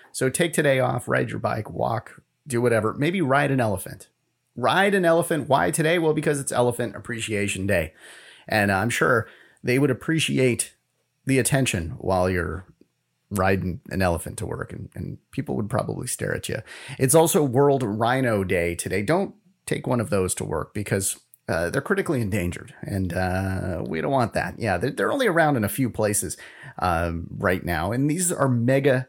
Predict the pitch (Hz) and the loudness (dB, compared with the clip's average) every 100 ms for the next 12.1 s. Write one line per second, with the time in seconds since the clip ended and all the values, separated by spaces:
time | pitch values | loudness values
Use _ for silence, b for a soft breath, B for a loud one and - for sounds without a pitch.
0 | _ _ - 139 123 101 90 - - - | _ _ -2 2 2 0 -2 -4 -6 -6
1 | 107 131 - 156 160 151 131 123 B 143 | -4 -4 0 0 0 0 0 -2 B -4
2 | 127 156 165 131 123 143 135 - 135 143 | 2 4 2 0 0 0 -2 -2 0 2
3 | 139 117 113 131 - 139 143 147 - - | 2 0 0 0 0 0 0 0 -2 -8
4 | - - - 85 - 120 113 120 131 110 | -12 -8 -4 -4 -4 -6 -8 -6 -6 -4
5 | 117 113 110 - 110 101 113 117 95 92 | -4 -4 -6 -6 -2 0 0 -2 -2 -2
6 | - - 90 73 - 123 - 135 123 - | -4 -6 -10 -6 -6 -4 -4 -4 -4 -4
7 | - 104 95 - B B B 110 92 131 | -6 -6 -8 -10 B B B -6 -4 -2
8 | 120 143 147 135 107 - - 113 107 117 | 2 4 4 0 -2 -8 -14 -8 -4 0
9 | 120 113 92 101 123 135 127 123 127 98 | 0 0 0 0 0 0 -2 -6 -8 -12
10 | 113 147 147 - - 143 160 156 147 143 | -8 -4 -2 -2 -2 0 4 6 6 4
11 | 139 135 - 123 139 151 139 156 147 156 | 2 0 -2 -2 0 0 0 0 2 0
12 | 143 | -2